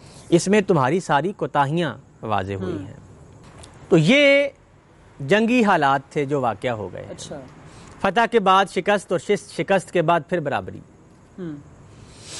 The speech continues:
Speaker 1: نبی صلی اللہ علیہ وسلم احد کی آؤٹ میں ہیں، صحابہ کرام آپ کے گرد جمع ہیں، ادھر سے ابو سفیان جو ہے وہ نعرے بازی کر رہا ہے۔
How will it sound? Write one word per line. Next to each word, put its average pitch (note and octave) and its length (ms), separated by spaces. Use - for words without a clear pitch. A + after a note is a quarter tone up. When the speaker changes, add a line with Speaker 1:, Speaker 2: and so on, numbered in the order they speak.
Speaker 1:
نبی G#3+ 160
صلی B3 180
اللہ A3+ 160
علیہ A3 220
وسلم G#3+ 380
احد F#3+ 260
کی G#3 320
آؤٹ D#3+ 320
میں G#3 140
ہیں، F3+ 140
صحابہ C#3+ 420
کرام E3+ 380
آپ C#3 220
کے C3 140
گرد C#3+ 160
جمع D#3+ 260
ہیں، D3 200
ادھر C4 200
سے A#3+ 180
ابو G#3+ 200
سفیان F#3 600
جو F#3 100
ہے E3+ 120
وہ F3 140
نعرے E3+ 240
بازی B2 300
کر G#2 180
رہا F#2 320
ہے۔ - 60